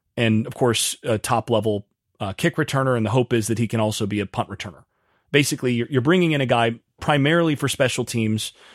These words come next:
but also as a gadget player that you can add not only for this year, but for the twenty twenty-five season. So good addition there. Uh, then Jaylen Brown, a guy that they loved coming out of high school. They were really disappointed when he went to L S U, and then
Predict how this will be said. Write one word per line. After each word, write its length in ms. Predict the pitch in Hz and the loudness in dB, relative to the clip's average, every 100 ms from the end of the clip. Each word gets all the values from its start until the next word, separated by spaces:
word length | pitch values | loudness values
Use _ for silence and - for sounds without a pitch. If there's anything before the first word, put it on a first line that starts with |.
| - | -10
but 100 | - | 0
also 360 | 135 127 - 127 | 4 4 2 2
as 120 | 113 | 2
a 40 | 110 | 0
gadget 400 | 107 107 110 - | 0 0 -2 -6
player 280 | - 107 104 | -4 -2 -2
that 140 | 107 | -4
you 80 | 120 | -4
can 160 | 113 | -4
add 340 | 113 110 107 104 | -6 -4 -4 0
not 200 | 117 147 | 2 2
only 180 | 143 135 | 2 0
for 140 | 131 | -2
this 260 | 123 120 - | 0 -2 -2
year, 100 | 120 | -2
but 160 | 113 | -2
for 120 | - | 0
the 80 | 113 | -2
twenty 260 | 110 113 104 | 0 -4 -4
twenty-five 500 | - 104 98 98 98 | -4 -8 -6 -8 -8
season. 400 | - 98 85 _ _ _ _ _ _ _ _ _ - | -10 -14 -16 _ _ _ _ _ _ _ _ _ -14
So 540 | - 123 113 104 107 _ - | -4 0 0 -2 -4 _ -8
good 180 | 110 139 | 2 2
addition 460 | 123 123 - 113 107 | 4 0 0 -2 0
there. 360 | 127 135 131 - - _ - | 0 -2 -4 -10 -20 _ -6
Uh, 140 | 117 110 | -2 2
then 240 | 135 147 | 2 2
Jaylen 340 | 123 139 131 110 | 2 2 2 0
Brown, 340 | 120 131 135 | 0 0 0
a 40 | |
guy 220 | 120 120 113 | 0 2 2
that 120 | 113 | 0
they 180 | 120 104 | 0 -2
loved 520 | 92 98 127 123 - | -4 0 2 2 -2
coming 240 | 131 120 | -2 0
out 80 | 110 | -2
of 80 | 101 | -2
high 140 | 131 | -2
school. 420 | 135 - 143 131 | -4 -4 -2 0
They 120 | 120 110 | 2 0
were 100 | 101 | 2
really 260 | 120 120 | 2 2
disappointed 580 | 113 113 117 - 120 113 | 0 -2 -4 -2 -2 0
when 140 | 110 | -2
he 80 | 110 | -2
went 220 | 113 110 | -2 -4
to 200 | 113 107 110 | -2 -4 -2
L 160 | 123 110 | -4 -4
S 160 | 104 | -4
U, 300 | 156 160 151 127 | 0 2 2 0
and 180 | 123 | -2
then 360 | 120 117 117 117 | 0 0 0 -4